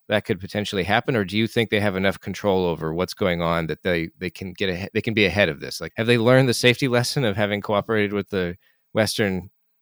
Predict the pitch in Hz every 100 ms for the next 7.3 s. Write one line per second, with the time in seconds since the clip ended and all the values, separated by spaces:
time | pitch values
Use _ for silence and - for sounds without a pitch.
0 | - 110 120 147 127 139 - 143 131 139
1 | 151 160 104 95 101 - 107 107 104 104
2 | 98 110 - 113 95 85 _ _ _ _
3 | 117 123 127 117 120 139 123 123 110 98
4 | 95 92 95 - 92 107 98 104 104 104
5 | 95 92 82 - _ _ _ 90 95 98
6 | 107 92 - 110 110 107 98 - - -
7 | 85 -